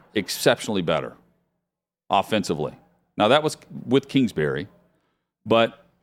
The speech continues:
that wasn't enough. The, the consistency was not enough.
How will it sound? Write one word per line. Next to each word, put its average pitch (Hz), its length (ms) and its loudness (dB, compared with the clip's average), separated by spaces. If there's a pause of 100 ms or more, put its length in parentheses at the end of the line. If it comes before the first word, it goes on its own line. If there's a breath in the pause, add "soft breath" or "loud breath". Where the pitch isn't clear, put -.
(300)
that 143 160 6
wasn't 147 460 4
enough. 117 580 0 (100)
The, 110 140 6
the 110 140 -4
consistency 127 560 -2
was 107 200 0
not 104 280 2
enough. 90 440 -2